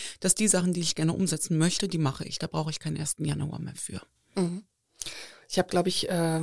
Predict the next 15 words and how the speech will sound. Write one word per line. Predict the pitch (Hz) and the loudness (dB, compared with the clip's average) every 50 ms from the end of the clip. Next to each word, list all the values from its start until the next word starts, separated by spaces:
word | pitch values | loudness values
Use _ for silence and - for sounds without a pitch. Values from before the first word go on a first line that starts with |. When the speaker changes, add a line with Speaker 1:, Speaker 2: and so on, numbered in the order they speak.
| 160 - _ _ _ _ _ _ _ _ _ _ _ _ _ _ _ _ _ _ _ _ - - | -2 -6 _ _ _ _ _ _ _ _ _ _ _ _ _ _ _ _ _ _ _ _ -16 -12
Speaker 2:
im | - 190 190 | -8 -4 -2
Januar, | 185 180 190 202 202 196 202 202 202 214 220 220 - _ _ _ _ _ _ | 0 2 2 4 4 4 4 4 2 0 -2 -6 -10 _ _ _ _ _ _
vergangenen | - - - - 185 175 - 175 185 214 226 233 233 | -10 -4 0 2 2 4 4 4 4 6 6 6 6
Januar | 226 226 220 220 220 220 | 6 6 6 6 6 4
mit | 208 202 - | 4 4 2
Doc | - 190 - - | 0 -2 0 0
Esser | 190 185 - 226 208 | 2 2 2 2 0
gesprochen, | 196 - - - - - 190 180 | -2 -6 -6 -8 -6 -4 0 0
der | 170 170 170 | 2 2 2
war | 165 165 165 | 2 0 0
so | - 165 | 2 2
ganz | 165 170 185 - - | 2 4 4 4 4
rigoros | 180 165 165 156 - 170 170 - | 4 2 0 0 0 0 0 2
und | 170 165 | 0 0
sagte, | 165 151 - - | 0 -2 -4 -6